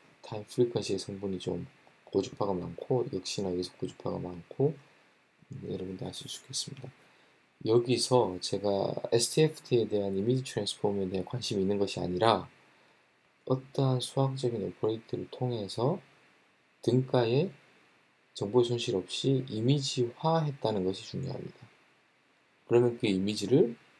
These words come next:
씨엔엔에 넣고 클래시피케이션을 하면 되겠죠. 그리고 이 이미지는 뭐 에스티에프티뿐만 아니라 웨이브 트랜스폼 뭐든 가능합니다. 씨엔엔이 원하는 것은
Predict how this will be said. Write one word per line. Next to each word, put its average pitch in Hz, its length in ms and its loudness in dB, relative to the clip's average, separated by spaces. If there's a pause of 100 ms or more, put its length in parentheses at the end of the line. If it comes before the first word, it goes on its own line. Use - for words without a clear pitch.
(720)
씨엔엔에 110 500 0
넣고 196 480 -2 (1160)
클래시피케이션을 110 880 -8 (360)
하면 117 220 -2
되겠죠. 90 380 -12 (400)
그리고 113 220 0
이 127 140 0
이미지는 110 720 0 (460)
뭐 92 240 -4
에스티에프티뿐만 107 840 -2
아니라 101 320 -2
웨이브 104 380 4
트랜스폼 101 680 -2 (280)
뭐든 131 420 8
가능합니다. 95 680 -6 (400)
씨엔엔이 131 760 4
원하는 104 360 0
것은 135 500 2